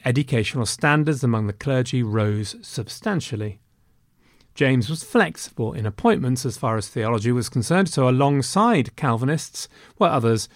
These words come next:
with Arminian leanings. Lancelot Andrewes, Bishop of Winchester, and Richard Neile at Durham, for example. The result was a theologically flexible and broad-based church,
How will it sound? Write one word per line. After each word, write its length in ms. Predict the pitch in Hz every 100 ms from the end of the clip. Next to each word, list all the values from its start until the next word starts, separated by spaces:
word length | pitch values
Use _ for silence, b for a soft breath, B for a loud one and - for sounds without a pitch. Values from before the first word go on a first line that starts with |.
| b -
with 120 | 107
Arminian 720 | 107 107 185 175 117 104 98
leanings. 560 | 101 95 98 107 104 - b b b b
Lancelot 600 | 123 117 107 127 107 - -
Andrewes, 520 | 190 156 185 220 - -
Bishop 260 | 107 -
of 100 | 101
Winchester, 560 | 190 208 202 - 208 196 B B B
and 140 | 226 160
Richard 300 | 120 - 101
Neile 400 | 101 101 101 98 b
at 240 | - - - _
Durham, 460 | 226 165 113 101 101 -
for 240 | - 98
example. 640 | 101 101 151 135 - 104 101 _ _ _ _ _ _ _ _ _ b b -
The 100 | 196
result 480 | 156 175 151 - - b b b
was 160 | 165 117
a 60 | 113
theologically 880 | - 185 143 127 127 110 107 - 101
flexible 800 | - 147 131 - 123 131 127 b b -
and 240 | 117 98
broad-based 920 | 117 107 104 104 - 147 127 - -
church, 480 | - 196 185 - -